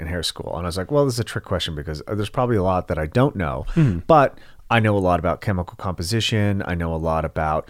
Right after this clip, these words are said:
Speaker 1: structure and architecture of how hair goes. And he goes, "Awesome." And he's like, "So in this circle, these are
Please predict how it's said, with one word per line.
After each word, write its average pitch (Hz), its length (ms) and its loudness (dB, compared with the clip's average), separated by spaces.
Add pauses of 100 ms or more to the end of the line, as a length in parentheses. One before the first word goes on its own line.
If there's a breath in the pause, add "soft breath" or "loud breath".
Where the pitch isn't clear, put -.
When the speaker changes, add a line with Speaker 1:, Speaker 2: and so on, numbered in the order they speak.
(100)
Speaker 1:
structure - 540 2
and 90 120 -2
architecture 90 600 -2
of 73 100 -8
how 71 140 -6
hair 135 340 0
goes. 120 440 4 (260 loud breath)
And 123 120 2
he 120 60 4
goes, 107 200 4 (120)
"Awesome." 92 540 2
And 107 100 -4
he's 101 140 -2
like, 95 160 0
"So - 240 0
in 151 240 2
this 147 160 4
circle, 90 680 0
these 120 300 2
are 107 160 0